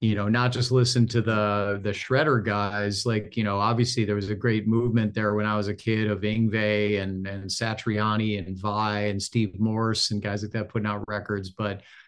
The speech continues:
you could all, it was also cool to be listening to Al Di Meola or Allan Holdsworth or, you know,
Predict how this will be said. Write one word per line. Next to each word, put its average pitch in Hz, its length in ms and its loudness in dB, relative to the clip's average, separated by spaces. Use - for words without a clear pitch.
you 113 80 2
could 117 140 2
all, 131 220 4
it 139 60 4
was 123 140 6
also 127 320 4
cool 135 280 6
to 120 60 2
be 120 120 4
listening 120 460 4
to 120 80 0
Al 113 200 2
Di 117 160 4
Meola 117 440 4
or 98 260 0
Allan 101 260 -2
Holdsworth 101 760 -2
or, 95 320 -4
you 104 140 -4
know, 90 180 -8